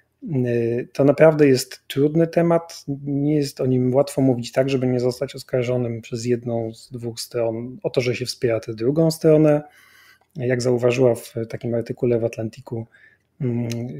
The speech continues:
komentatorka Yasmin Serhan, nawet użycie słowa konflikt izraelsko-palestyński, Łukaszu, jest już nacechowane,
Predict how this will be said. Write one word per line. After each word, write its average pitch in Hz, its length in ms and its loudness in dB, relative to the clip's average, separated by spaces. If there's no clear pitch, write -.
komentatorka 120 640 -2
Yasmin 120 440 0
Serhan, 127 500 0
nawet 123 260 0
użycie 127 300 -6
słowa 120 260 -2
konflikt 160 680 0
izraelsko-palestyński, 117 1080 -2
Łukaszu, 117 440 -4
jest 117 140 -2
już 120 100 -12
nacechowane, 117 760 -4